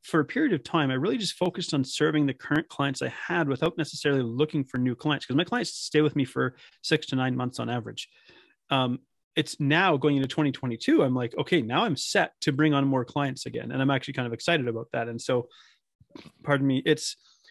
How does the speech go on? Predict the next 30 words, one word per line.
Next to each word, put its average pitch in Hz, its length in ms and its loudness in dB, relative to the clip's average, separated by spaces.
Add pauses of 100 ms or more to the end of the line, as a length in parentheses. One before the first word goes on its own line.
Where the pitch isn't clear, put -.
(840)
in 170 140 6
one 208 140 4
sense, 233 280 -2
not 165 180 4
a 180 40 2
lot 165 200 4
changed 156 320 2
from 160 120 -2
a 127 40 0
business 151 300 2
perspective, 185 720 -2
because 139 260 2
I 143 60 4
was 139 100 2
already 147 180 2
running 139 180 2
an 139 60 2
online 139 320 0
business, 160 340 -2
but - 180 -2
my 143 120 2
whole 151 220 8
life 139 280 2
personally 143 420 2
changed. 127 460 -2
And 143 80 -2
I - 20 0
really 147 220 4
had 139 200 2
to 131 320 0